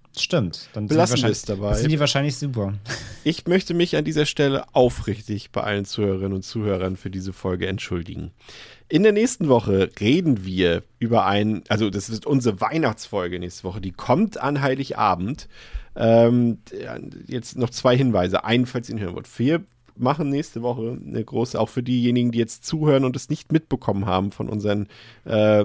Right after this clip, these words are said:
Speaker 2: Halloween-Package-Supportern auf Steady. Wir machen nächste Woche Donnerstag eine groß-, große Watch-Party. Ähm, wenn ihr dabei sein wollt, mit uns zwei Horrorfilme gucken wollt, dann, ähm, entweder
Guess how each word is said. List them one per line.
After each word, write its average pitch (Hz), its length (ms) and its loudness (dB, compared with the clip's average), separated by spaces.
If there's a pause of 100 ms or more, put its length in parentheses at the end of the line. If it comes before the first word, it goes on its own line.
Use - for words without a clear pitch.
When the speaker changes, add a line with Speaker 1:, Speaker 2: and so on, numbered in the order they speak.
(160)
Speaker 2:
Halloween-Package-Supportern 101 2000 0
auf 101 240 -8
Steady. 113 400 -2 (380)
Wir 123 160 4
machen 147 260 4
nächste 143 280 0
Woche 135 120 -2
Donnerstag 123 540 0
eine 113 180 0
groß-, 123 420 -4 (560)
große 123 400 4
Watch-Party. 120 800 2 (500)
Ähm, 117 640 4 (100)
wenn 117 200 2
ihr 113 140 4
dabei 110 340 2
sein 117 260 0
wollt, 127 360 0
mit 123 140 -6
uns - 240 -6
zwei - 160 -2
Horrorfilme 113 420 0
gucken 113 280 -6
wollt, 120 280 -2
dann, 113 300 0
ähm, 104 440 -4 (680)
entweder 107 320 2